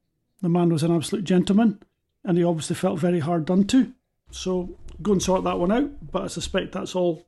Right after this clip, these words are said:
very damaged now, so that'll never happen. And the other one is, uh,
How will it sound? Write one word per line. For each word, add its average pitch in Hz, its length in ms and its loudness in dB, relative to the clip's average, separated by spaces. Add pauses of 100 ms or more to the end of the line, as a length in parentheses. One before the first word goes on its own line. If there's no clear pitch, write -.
(140)
very 180 300 2
damaged 170 500 0
now, 196 200 2
so 196 180 -4
that'll 190 240 -2
never 175 220 0
happen. 214 420 0 (720)
And 185 160 4
the 196 100 6
other 208 120 6
one 202 140 6
is, 208 300 2 (600)
uh, 190 240 4